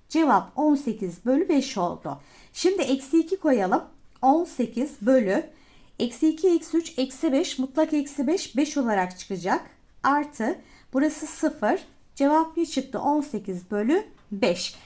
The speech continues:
Şimdi arkadaşlar farklı çıksaydı en büyüğü sorduğunda büyüğü alıyordunuz ve cevabı bulmuş oluyordunuz. Eşit çıktığı için de zaten otomatikman cevap on sekiz bölü beş olmuş olacak.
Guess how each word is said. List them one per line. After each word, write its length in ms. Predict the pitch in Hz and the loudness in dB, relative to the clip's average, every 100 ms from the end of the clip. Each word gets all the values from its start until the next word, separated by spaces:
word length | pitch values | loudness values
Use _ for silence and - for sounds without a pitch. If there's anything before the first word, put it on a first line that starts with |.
| - | -14
Şimdi 220 | - 311 | -2 4
arkadaşlar 760 | 320 294 330 320 240 - 170 175 - _ | 4 4 2 2 2 0 0 -2 -14 _
farklı 420 | - 254 277 427 | 4 4 4 -4
çıksaydı 920 | - 330 - 415 403 403 233 262 349 - - | -6 -6 -2 2 2 2 4 4 4 -4 -4
en 260 | 294 370 339 | -2 0 2
büyüğü 220 | 294 277 | 2 0
sorduğunda 640 | - 330 302 254 269 359 | 0 0 2 2 2 0
büyüğü 360 | 226 285 302 294 | 2 4 4 4
alıyordunuz 680 | - 226 196 190 262 392 - | 2 0 -2 -2 -2 -4 -2
ve 100 | 269 | 0
cevabı 480 | 285 254 208 285 330 | 2 4 4 4 2
bulmuş 360 | 277 220 - | 0 0 -4
oluyordunuz. 480 | 185 175 170 165 156 - - - - | -6 -6 -6 -8 -10 -16 -20 -12 -6
Eşit 300 | 240 480 - | -6 -6 -6
çıktığı 320 | 359 - 392 | -6 -2 0
için 340 | 370 - 262 | 2 2 0
de 80 | 208 | -2
zaten 460 | 202 302 294 233 180 | 0 0 0 -4 -6
otomatikman 720 | 226 - 247 269 - 202 180 180 | -8 -4 -2 -2 -4 -6 -4 -4
cevap 400 | 262 220 214 302 - - | -2 0 0 0 -8 -10
on 200 | - 320 | -2 -2
sekiz 480 | 330 247 233 180 165 | -2 -4 -6 -8 -6
bölü 260 | 226 202 175 - - | -4 -2 -4 -8 -4
beş 520 | 226 233 - - - - | -2 -2 -4 -6 -12 -2
olmuş 680 | 277 285 214 185 233 - - _ | 2 2 2 -2 -4 -4 -12 _
olacak. 600 | - 185 185 - - - | -8 -6 -6 -6 -8 -12